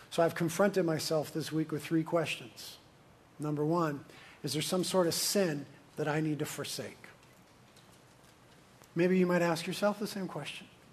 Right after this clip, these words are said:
"Man, this was, this was tough for me this week." In light of God's word and the call to obedience that I think is here in the text, is there some sin that I need to forsake? I thought long and hard on that,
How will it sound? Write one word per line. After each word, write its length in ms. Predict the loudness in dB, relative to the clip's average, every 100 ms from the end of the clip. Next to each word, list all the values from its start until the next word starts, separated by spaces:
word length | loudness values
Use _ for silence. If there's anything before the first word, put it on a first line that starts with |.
| -20 -20 -20 -20 -20 -20 -20 -20 -20 -20 -20 -20 -20 -4
"Man, 160 | 0 4
this 180 | 4 4
was, 260 | 0 0 -10 -20 -20 -20 -20 -6
this 160 | -2 -2
was 120 | -2
tough 260 | 2 2 4
for 80 | 2
me 160 | 2
this 220 | 2 -4
week." 160 | -8 -16 -20 -20 -10 -2
In 120 | 6
light 180 | 8 8
of 120 | 8
God's 260 | 8 6
word 260 | 6 8 8
and 80 | 6
the 60 |
call 320 | 0 6 6 8
to 60 |
obedience 580 | 6 4 4 4 4 2
that 80 | 0
I 60 |
think 340 | 0 2 2 2
is 120 | 0
here 220 | 4 6
in 80 | 6
the 80 | 2
text, 560 | 0 0 0 -4 -14 -16 -20 -20 -10 -2
is 100 | 2
there 120 | 4
some 280 | 4 4 4
sin 340 | 4 4 4 2 2
that 140 | 4 4
I 260 | 8 8 10
need 360 | 8 6 2 -4 -8
to 120 | -2
forsake? 680 | -2 -2 0 4 2 2 -12 -18 -20 -20 -20 -20 -12 4
I 60 |
thought 240 | 10 12 12
long 240 | 8 6
and 80 | 6
hard 240 | 8 6
on 160 | 4 -4
that, 160 | -14